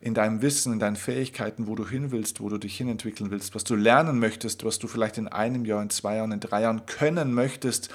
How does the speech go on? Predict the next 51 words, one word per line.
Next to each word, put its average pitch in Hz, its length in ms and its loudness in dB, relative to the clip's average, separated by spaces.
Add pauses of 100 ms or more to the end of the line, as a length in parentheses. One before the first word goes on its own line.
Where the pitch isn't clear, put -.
(240)
wissen 123 400 2
möchtest, 120 320 -2
was 110 120 -4
du 98 140 -6
heute 110 340 0 (440)
noch 95 200 -10
nicht 113 280 -10
kannst 98 420 -8
und 101 160 -10
noch - 200 -14
nicht - 220 -12
weißt? - 520 -12 (440)
Bist - 220 -8
du 120 60 -2
jemand, 110 260 -2
der 104 80 -2
eine 104 240 -4
Ankündigung 135 580 0
macht 117 280 -2
für 117 100 -4
das, 120 240 0
was 107 160 -4
er - 140 -8
ab - 160 2
sofort - 420 -2
tun 175 280 2
wird 139 140 4
und 113 160 -2
wo 123 140 4
er 123 80 8
am 113 120 2
Ende 117 240 0
stehen 135 360 0
wird 143 160 2
und 117 80 -2
wo 107 160 4
er 101 60 2
hin 151 260 0
will? 139 240 6 (720)
Und 110 220 0
sagst 135 300 2
du 139 40 2
es 110 80 0
auch 107 160 0
nach 120 160 -2
außen 113 360 0
oder 107 120 -6
bist 107 180 -4
du 107 40 -4
ein 104 80 -2
Reklamierer? 101 720 -4